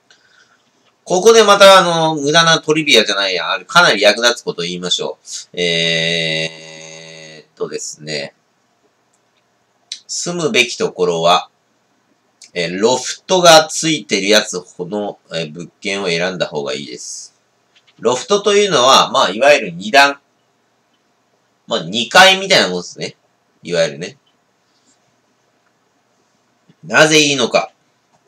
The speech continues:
ロフトというのはですね、その、ロフト。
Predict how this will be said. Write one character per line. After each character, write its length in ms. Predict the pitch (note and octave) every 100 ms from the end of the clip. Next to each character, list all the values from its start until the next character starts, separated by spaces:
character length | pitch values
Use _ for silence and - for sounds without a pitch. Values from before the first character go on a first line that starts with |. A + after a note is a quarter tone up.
| _ - _
ロ 220 | G#2+ B2+
フ 100 | D3
ト 160 | - F#3+
と 120 | G3
い 120 | F#3+
う 60 | G3
の 60 | D3
は 100 | G#2+
で 100 | F2+
す 160 | -
ね、 440 | G2+ A#2+ F2+ - - _ _ _ - _
そ 360 | - - - B2+
の、 300 | C#3 B2+ - _ _ _ _ _ _ _ _ - - - - - - - - _ _ _ _
ロ 220 | A2 C3+
フ 140 | C#3
ト。 60 | -